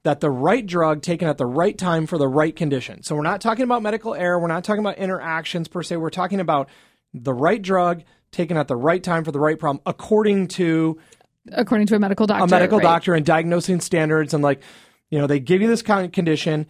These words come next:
Speaker 1: you fit the bill. This is exactly who's supposed to be taking it. You take it as prescribed, you, with no error,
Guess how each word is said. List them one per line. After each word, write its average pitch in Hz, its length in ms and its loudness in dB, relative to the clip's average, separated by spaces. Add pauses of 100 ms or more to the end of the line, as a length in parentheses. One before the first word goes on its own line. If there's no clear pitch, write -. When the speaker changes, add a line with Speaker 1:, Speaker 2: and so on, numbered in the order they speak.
(200)
Speaker 1:
you 139 140 -4
fit 208 280 0
the 214 80 2
bill. 156 300 2
This 151 160 0
is 139 140 -4
exactly 170 460 0
who's 190 140 0
supposed 185 220 -4
to 185 80 -2
be 165 40 -4
taking 165 280 -2
it. 139 60 -2
You 139 120 -4
take 156 200 -2
it 160 120 -6
as 165 280 0
prescribed, 165 480 0
you, 143 120 -2
with 151 160 -4
no 151 280 0
error, 214 400 2